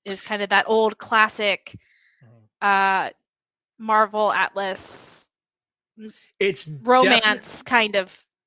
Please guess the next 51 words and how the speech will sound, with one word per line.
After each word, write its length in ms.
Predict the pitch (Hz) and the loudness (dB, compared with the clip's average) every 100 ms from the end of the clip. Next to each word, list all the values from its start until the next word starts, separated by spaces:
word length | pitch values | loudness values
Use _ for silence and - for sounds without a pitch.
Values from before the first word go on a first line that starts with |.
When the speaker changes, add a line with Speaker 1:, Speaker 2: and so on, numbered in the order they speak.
| _ _ _ _ | _ _ _ _
Speaker 2:
Yeah, 300 | 143 104 - - | -4 -4 -6 -6
Speaker 1:
pulp 140 | 247 170 | 0 2
Speaker 2:
it's 120 | - | 0
def- 280 | 127 180 202 | -2 -2 0
Speaker 1:
thing, 380 | 185 147 156 _ _ _ _ | -2 -4 -10 _ _ _ _
not 300 | 202 196 180 | -4 -2 -2
Speaker 2:
it's, 160 | 139 143 127 _ _ _ _ _ _ _ _ _ _ - | -4 -8 -16 _ _ _ _ _ _ _ _ _ _ -8
it's 180 | 160 - | -8 -6
definitely 600 | 131 185 220 214 202 180 | -2 -2 -2 -8 -4 -4
one 220 | 147 151 | -2 -4
of 160 | 147 123 | -4 -6
those 440 | 131 131 123 - | -6 -4 -6 -10
that 200 | - 123 | -8 -8
are 80 | 117 | -6
supposed 400 | - 135 127 - | -6 -4 -6 -6
to, 100 | 131 | -8
like, 180 | 117 120 | -6 -8
invoke 540 | 120 120 107 120 120 120 | -10 -12 -12 -12 -8 -8
a, 200 | 110 113 135 _ _ _ | -10 -14 -20 _ _ _
like, 220 | 123 113 | -12 -10
a 100 | 113 | -12
old 280 | - 131 120 | -12 -14 -16
school 300 | - 135 127 | -20 -18 -18
response. 640 | 117 - 120 127 139 - - _ _ _ _ _ _ 131 | -12 -8 -6 -6 -6 -12 -18 _ _ _ _ _ _ -4
Um, 300 | 123 120 113 | -2 -4 -6
I 80 | 135 | -4
know 200 | 135 151 | -2 0
we 140 | 170 | 0
kinda 240 | 170 175 139 | 0 -2 -2
saw 240 | - 151 | -2 0
that 140 | 143 135 | -2 -2
a 80 | |
little 400 | 123 120 127 139 | -6 -6 -6 -4
bit 200 | 139 143 139 | -2 -2 -2
with 160 | 131 | -6
the 60 | 135 | -6
covers 340 | 135 135 139 | -6 -4 -4
of 100 | 127 | -6
One 160 | 113 123 | -8 -8
More 180 | 123 117 | -8 -8
Day, 280 | 113 120 123 | -6 -6 -6
but 120 | 127 | -8
we 140 | 120 | -8
had, 220 | 131 135 | -8 -8
this 180 | 123 139 | -6 -4
was, 200 | 147 123 | -4 -6
this 200 | 127 139 | -6 -6
was 160 | 156 135 | -4 -4
kind 200 | 147 131 | -4 -4
of 180 | 117 113 | -8 -6
the 140 | 120 | -8